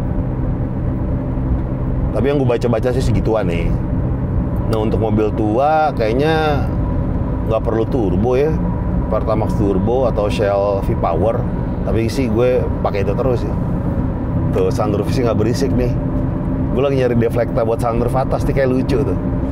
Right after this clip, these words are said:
Oh, deflecta Subaru gue bisa kali ya taruh sini ya? Ih, lucu gila, lucu gila, lucu gila, lucu gila, lucu gila. Tapi kalau dibandingin sama Subaru gue sih, Forester jauh lah.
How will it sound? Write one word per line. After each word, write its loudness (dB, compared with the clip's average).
Oh, 0
deflecta 0
Subaru 2
gue 2
bisa 0
kali 0
ya 0
taruh 2
sini 0
ya? -2
Ih, 2
lucu 0
gila, 2
lucu 2
gila, 2
lucu 0
gila, 2
lucu 0
gila, 2
lucu 2
gila. 2
Tapi -2
kalau 0
dibandingin 0
sama 0
Subaru 0
gue 0
sih, 0
Forester 0
jauh 0
lah. 0